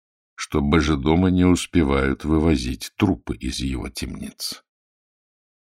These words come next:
И, наконец, главное, не потому главное, что самое опасное, а потому что наиболее вероятное. Серые патрули Дона Рэбе,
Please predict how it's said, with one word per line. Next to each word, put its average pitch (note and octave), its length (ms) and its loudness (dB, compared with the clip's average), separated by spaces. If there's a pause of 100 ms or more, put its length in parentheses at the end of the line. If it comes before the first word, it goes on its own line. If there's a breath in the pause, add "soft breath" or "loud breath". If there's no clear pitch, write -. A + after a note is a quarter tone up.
(140)
И, G2+ 60 2
наконец, A#2 380 8
главное, G#2 680 4 (300)
не G#2+ 160 0
потому G#2+ 400 2
главное, C#2+ 460 0
что - 200 -6
самое D2+ 440 2
опасное, D#2 520 -2
а - 20 -6
потому E2 280 0
что - 200 -2
наиболее D#2+ 560 4
вероятное. F#2 1000 -2 (1120)
Серые F#2+ 400 8
патрули D#2+ 560 2
Дона C#2+ 420 2
Рэбе, C#2+ 440 -8